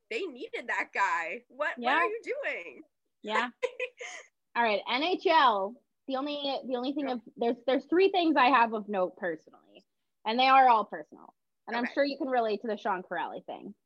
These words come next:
Speaker 2: 'cause Sean, good for him going home. Hate to see him go, though. Uh, he's such a nice guy. He's kinda
Speaker 1: Yeah.
Speaker 2: funny. Like, he just, he fit into this team really well. So I'm sad to see him go. And then I'm sad to see Martin Jones leave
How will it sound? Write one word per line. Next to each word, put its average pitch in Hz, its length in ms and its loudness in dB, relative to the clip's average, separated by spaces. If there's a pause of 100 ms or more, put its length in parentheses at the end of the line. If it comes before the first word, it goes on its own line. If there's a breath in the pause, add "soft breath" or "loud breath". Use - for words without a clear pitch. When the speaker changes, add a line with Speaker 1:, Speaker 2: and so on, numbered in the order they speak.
Speaker 2:
'cause 185 260 2 (260)
Sean, 277 460 4
good 262 200 2
for 262 100 2
him 247 260 2
going 220 300 0
home. 185 400 -4 (420)
Hate 262 240 -2
to 277 60 -6
see 269 180 -4
him 240 180 0
go, 185 240 0
though. 175 400 -4 (320)
Uh, 185 520 0
he's 240 160 -6
such 294 180 -4
a 339 100 -2
nice 247 360 -6
guy. 196 180 0
He's 226 260 -6
kinda 254 180 -4
Speaker 1:
Yeah. - 60 -16
Speaker 2:
funny. 190 340 -4
Like, 165 260 -4
he 247 100 -4
just, 254 160 -4
he 285 160 2
fit 330 140 0
into 294 180 2
this 269 200 4
team 214 240 0
really 190 240 4
well. 170 440 2 (280)
So 277 100 0
I'm 269 100 0
sad 320 180 4
to 339 80 -2
see 320 140 2
him 247 200 2
go. 185 320 4
And 190 200 -6
then 185 380 -2
I'm 196 140 -8
sad 247 220 0
to 269 80 0
see 269 160 -2
Martin 254 300 0
Jones 196 560 -2 (160)
leave 202 560 -2